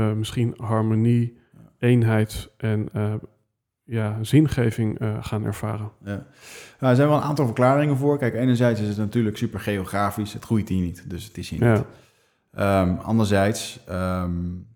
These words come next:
Speaker 2: zij, voor hun is het geloof is ayahuasca. Dat doen ze al vierduizend jaar. Daar is nooit iets tussen gekomen.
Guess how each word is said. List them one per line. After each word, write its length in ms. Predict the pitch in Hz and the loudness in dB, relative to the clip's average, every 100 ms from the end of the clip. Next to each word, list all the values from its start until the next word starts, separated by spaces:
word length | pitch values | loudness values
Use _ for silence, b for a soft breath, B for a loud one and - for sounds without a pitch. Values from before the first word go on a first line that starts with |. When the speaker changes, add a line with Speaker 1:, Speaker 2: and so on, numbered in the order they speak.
| _ | _
Speaker 2:
zij, 460 | - 98 110 92 - | -4 -2 0 -2 -6
voor 200 | - 113 | -2 2
hun 140 | 143 | 4
is 100 | 127 | 4
het 100 | 113 | 0
geloof 440 | - 113 120 113 92 | 0 2 4 4 0
is 160 | 87 | -6
ayahuasca. 520 | 85 85 - - - 90 | -4 -4 -6 -10 -10 -6
Dat 120 | 107 | 0
doen 120 | 110 | 0
ze 60 | 92 | 0
al 80 | |
vierduizend 520 | 87 98 90 92 87 90 | 0 0 0 0 -2 -2
jaar. 360 | 95 80 - - | -4 -6 -10 -10
Daar 300 | 104 95 - | -6 -4 -2
is 100 | 107 | 0
nooit 240 | 117 110 | 2 0
iets 140 | 104 - | -2 0
tussen 280 | 143 117 | 0 0
gekomen. 420 | 90 90 82 65 | -4 -6 -8 -10